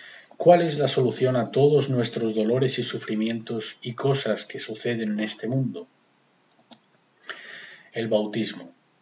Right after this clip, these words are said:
Has de volver a entrar en la familia de Dios, y muchas cosas sucedieron durante este único acto de bautismo. Esto es lo que todos intentan hacer,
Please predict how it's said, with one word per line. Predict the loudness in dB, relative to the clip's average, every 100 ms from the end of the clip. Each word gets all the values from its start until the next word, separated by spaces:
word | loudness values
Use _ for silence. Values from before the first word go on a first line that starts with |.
| _ _ _ _ _ _ _ _ -20 -20 -12
Has | -2 0
de | 2
volver | 4 4 4 2
a | 2
entrar | 0 2 2
en | 2 0
la | 0
familia | -2 -6 -2 0 2 0
de | -2 -4
Dios, | -6 -6 -6 -8 -10 _
y | -10
muchas | -8 -4 -2 -4
cosas | -4 -4 -2 -4
sucedieron | -6 -6 -6 -4 -4
durante | -2 -2 -2 -4 -6
este | -6 -6 -10 -10 _ _
único | -6 -2 -2 -4 -8 -6
acto | -8 -8 -10
de | -10 -8
bautismo. | -10 -8 -6 -6 -8 -18 _ _ _ _ -18 -16 -16 -18 -18 -4
Esto | -2 2
es | 4 4
lo | 4
que | 2
todos | 0 0 2 0
intentan | -4 -4 -2 -2
hacer, | -2 -2 -4 -4